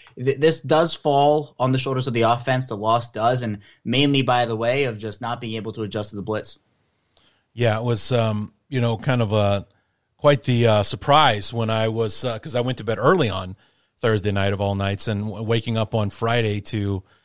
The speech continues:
Speaker 2: to see a twenty-two to ten score and then to, to hear that it was flipped. It's like, "Wait, the, the Dolphins won twenty-two to ten? That's weird." It's like, I didn't see that coming, uh, uh, at all as, as far as, uh, as far as, it's like, I knew it was a tight game.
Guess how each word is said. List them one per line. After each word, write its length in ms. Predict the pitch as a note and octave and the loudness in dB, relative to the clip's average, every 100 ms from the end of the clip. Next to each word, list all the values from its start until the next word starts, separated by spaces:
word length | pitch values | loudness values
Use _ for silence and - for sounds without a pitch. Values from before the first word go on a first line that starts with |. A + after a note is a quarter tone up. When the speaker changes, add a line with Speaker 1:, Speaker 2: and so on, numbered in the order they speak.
| _ _ - | _ _ -4
Speaker 2:
to 80 | |
see 220 | C#3 A3 A3 | 0 4 4
a 60 | |
twenty-two 420 | - F3+ E3 F3+ | 4 2 2 2
to 80 | C#3 | 0
ten 260 | - D3+ C3+ | 2 2 2
score 400 | - D#3+ F3 C#3+ | 0 4 6 6
and 140 | C3 | 6
then 180 | C3+ B2+ | 2 0
to, 220 | B2 B2 | 0 -2
to 140 | G2 F#2 | -2 0
hear 160 | D#3 | 0
that 100 | C3+ | 2
it 80 | B2+ | 0
was 140 | A2+ - | -2 -4
flipped. 400 | - E3 A#2+ B2 | 2 4 2 2
It's 100 | C3 | 0
like, 140 | A2 | 2
"Wait, 180 | C#3+ F#2 | 0 0
the, 140 | G#2 - _ _ - | -10 -14 _ _ -8
the 80 | |
Dolphins 500 | A2+ B2 F3 D#4+ C#4+ | 0 6 6 6 0
won 200 | C#4 D4 | 2 0
twenty-two 460 | C#4+ C#4+ D4 - D4 | 0 -2 -2 -2 -2
to 80 | C#4+ | 0
ten? 340 | B3+ D4 C4 - _ _ | 2 2 0 -6 _ _
That's 280 | - G#3 D#3 | -2 -2 0
weird." 360 | A#2+ B2 F#3+ | 0 4 4
It's 120 | D3+ D3 | 2 2
like, 160 | C3+ | 4
I 80 | D#3 | 4
didn't 180 | F#3 D3+ | 2 0
see 140 | D3+ | 0
that 160 | E3+ - | 0 0
coming, 400 | D3 C#3 C3 B2+ | -2 0 0 0
uh, 280 | A#2+ A2+ G#2 _ _ _ _ - | 2 2 -2 _ _ _ _ 2
uh, 220 | B2 B2 | 6 8
at 140 | B2+ C3 | 8 8
all 320 | G#3 E3+ G2+ | 10 8 6
as, 200 | G#2 - | 0 0
as 180 | A#2+ - | 0 2
far 260 | C3+ A#2+ | 4 6
as, 180 | A2+ - | 4 4
uh, 220 | A2+ G#2+ G#2 | 4 4 2
as 120 | - | 2
far 160 | C#3 | 4
as, 100 | A#2+ | 4
it's 180 | A#2+ A2+ | 2 0
like, 80 | B2+ | 2
I 80 | B2+ | 4
knew 140 | D#3+ | 4
it 60 | D3+ | 4
was 160 | C3 A#2+ | 2 0
a 60 | |
tight 300 | - C3+ C3 | 0 0 0
game. 420 | A#2+ C3 C3+ C3+ | 0 2 2 2